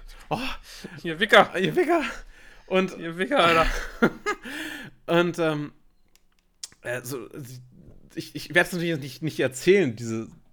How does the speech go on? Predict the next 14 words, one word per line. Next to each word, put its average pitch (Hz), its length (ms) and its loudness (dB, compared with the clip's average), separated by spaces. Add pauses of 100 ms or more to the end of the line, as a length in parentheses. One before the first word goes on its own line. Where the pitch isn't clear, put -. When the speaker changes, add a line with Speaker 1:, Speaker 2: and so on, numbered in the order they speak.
(140)
Speaker 1:
diese, 113 280 -6
diese 107 460 -6
Magic 123 320 -4
Moments, 123 260 -8
weil 120 120 -4
es 117 60 -8
einfach 113 200 -6
mega 120 300 0
Spoiler 147 400 0
werden. 226 140 0
Speaker 2:
Was? - 300 -2
Speaker 1:
Da 113 60 -2
gibt's 135 160 -4
so 120 200 0